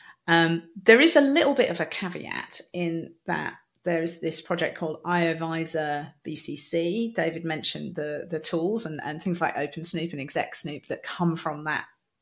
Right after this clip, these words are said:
project. And B C C gives you some friendly kind of macros such that you can write your code in a sort of hybrid of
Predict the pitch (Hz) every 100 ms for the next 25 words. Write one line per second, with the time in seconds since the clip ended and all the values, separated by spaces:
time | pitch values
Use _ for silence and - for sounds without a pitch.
0 | _ - 214 180 113 101 - - _ _
1 | _ _ _ _ - - 175 170 170 -
2 | - - - - 254 254 233 226 - 202
3 | 185 175 196 180 - - 170 165 160 165
4 | 165 - _ - - 170 160 160 160 165
5 | _ - - - 247 233 226 202 185 175
6 | 175 170 170 180 156 156 185 214 - -
7 | 156 151 151 156 - - - - - -
8 | 175 170 185 180 196 175 175 - 175 165
9 | 165 165 - _ _ _ 196 180 175 220
10 | 202 190 - 196 202 185 175 170 165 165
11 | - 170 -